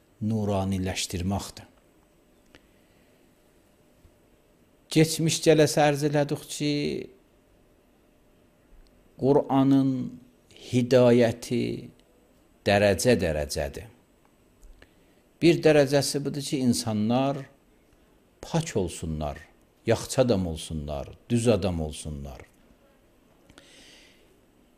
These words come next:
Behiştə gedən olsunlar, cənnətə gedən olsunlar. Ya Qur'an ifadəsi ilə işləsək, liyəqumən nasu bil qist.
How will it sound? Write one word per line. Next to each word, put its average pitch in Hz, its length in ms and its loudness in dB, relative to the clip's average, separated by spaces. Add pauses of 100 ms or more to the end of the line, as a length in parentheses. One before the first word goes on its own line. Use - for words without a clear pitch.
(260)
Behiştə 139 640 6
gedən 139 420 8
olsunlar, 90 720 -2 (320)
cənnətə 120 760 4 (300)
gedən 110 400 4
olsunlar. 80 640 -6 (2500)
Ya 135 480 6 (100)
Qur'an 127 380 4
ifadəsi 117 720 4
ilə 110 180 -2
işləsək, 131 720 -4
liyəqumən 113 880 4
nasu 101 400 0
bil 98 240 0
qist. - 560 -2